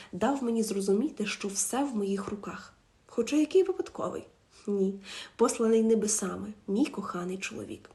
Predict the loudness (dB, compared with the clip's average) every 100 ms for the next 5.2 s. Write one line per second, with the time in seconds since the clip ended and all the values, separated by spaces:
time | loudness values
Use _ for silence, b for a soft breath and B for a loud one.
0 | _ B B B 4 6 6 4 2 2
1 | 2 0 0 0 4 4 4 2 0 0
2 | 0 0 2 2 0 -2 2 4 4 4
3 | 4 4 2 0 -2 -2 -2 -4 -2 -2
4 | -2 -2 0 0 -2 -2 -2 -2 -4 -12
5 | -14 -20